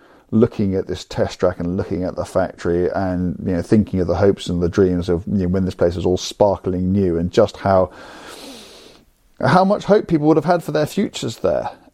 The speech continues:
um, all of which came to nothing. Um, and I found it profoundly sad. And then I drove the car. Um, it wasn't all bad. I mean, it was a terrible car,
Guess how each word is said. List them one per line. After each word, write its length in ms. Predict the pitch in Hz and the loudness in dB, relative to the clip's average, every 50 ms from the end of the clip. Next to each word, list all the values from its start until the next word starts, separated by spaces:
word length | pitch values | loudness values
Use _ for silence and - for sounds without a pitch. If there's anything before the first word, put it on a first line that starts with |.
| _ - | _ 2
um, 720 | 107 107 107 104 107 107 107 107 101 92 - - - _ _ _ _ _ _ _ | 4 4 6 4 4 2 0 -2 -2 -4 -6 -10 -16 _ _ _ _ _ _ _
all 340 | - 143 147 143 135 120 | 2 4 6 6 6 4
of 120 | 110 95 92 | 4 2 0
which 640 | 101 98 98 - - - - - - - - - _ _ _ _ _ _ _ _ _ _ _ _ _ _ _ - - | 0 -2 -2 -4 -8 -14 -14 -14 -16 -18 -20 -20 _ _ _ _ _ _ _ _ _ _ _ _ _ _ _ -8 0
came 200 | - 147 139 139 | 2 2 4 4
to 80 | 143 147 | 0 0
nothing. 440 | 160 196 202 - - - - - - - _ - | 0 0 0 0 0 -2 -4 -4 -8 -14 _ 2
Um, 420 | 117 117 110 110 107 107 110 - - - | 4 4 4 4 2 2 0 -2 0 2
and 460 | 110 110 107 107 110 113 113 110 - - | 2 2 2 2 2 2 2 0 0 0
I 100 | 110 123 | 0 0
found 240 | 123 - 131 127 131 | 0 2 0 0 0
it 60 | - | -2
profoundly 520 | - - 131 - - 127 127 127 127 135 139 | -4 -6 -4 -2 0 2 2 0 0 -2 -4
sad. 480 | - - 165 160 135 92 78 73 - - - | -4 -2 -2 -2 -2 -2 -4 -6 -6 -6 -4
And 140 | 107 107 | 0 4
then 160 | 120 120 117 110 | 4 4 6 4
I 200 | 104 101 95 92 | 2 0 0 -2
drove 380 | 87 - 107 95 95 92 87 | 0 0 2 2 2 0 -2
the 60 | - - | -8 -14
car. 600 | _ - - 110 90 58 50 - 87 107 - - _ _ _ _ _ _ _ _ - - - - - _ _ _ _ _ | _ -4 -2 -2 -2 -2 -4 -6 -8 -8 -10 -16 _ _ _ _ _ _ _ _ -20 -20 -20 -20 -20 _ _ _ _ _
Um, 640 | - - 151 156 180 185 180 175 175 180 175 156 151 - - - - - - - - _ _ _ _ _ | 0 4 4 6 4 4 2 0 -2 -6 -6 -8 -10 -14 -20 -20 -20 -20 -20 -20 -20 _ _ _ _ _
it 100 | - 202 | 4 4
wasn't 320 | 202 262 269 - 269 262 - | 6 4 2 0 0 4 6
all 200 | 208 202 196 190 | 8 8 8 8
bad. 520 | 175 196 196 170 120 90 78 - - - - - _ - | 6 4 2 2 0 -2 -4 -6 -8 -14 -20 -18 _ 2
I 60 | 170 | 2
mean, 140 | 165 185 208 | 4 4 4
it 60 | 196 | 4
was 100 | 185 170 | 2 0
a 60 | 175 | 0
terrible 380 | - 208 247 226 175 127 123 120 | 2 2 4 4 4 4 2 2
car, 440 | - 190 170 127 82 50 - - | 2 2 2 2 0 -4 -8 -12